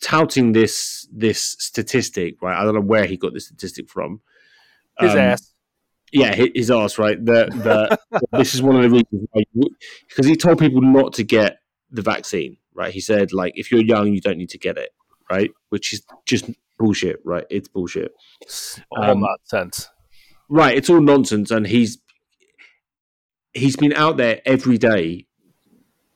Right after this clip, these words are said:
Speaker 1: spreading this, this, this, this n-, nonsense. He's been called out on it a few times on his show, um, but the conservative media world loves Joe Rogan,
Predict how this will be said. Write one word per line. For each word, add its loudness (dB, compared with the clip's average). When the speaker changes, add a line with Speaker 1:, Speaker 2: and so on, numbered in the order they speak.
Speaker 1:
spreading -2
this, -4
this, -12
this, -12
this -10
n-, -6
nonsense. -4
He's -2
been -2
called 2
out 2
on -4
it -6
a -12
few -10
times -8
on -12
his -12
show, -10
um, -2
but 0
the -4
conservative 0
media 4
world 0
loves 0
Joe -4
Rogan, -6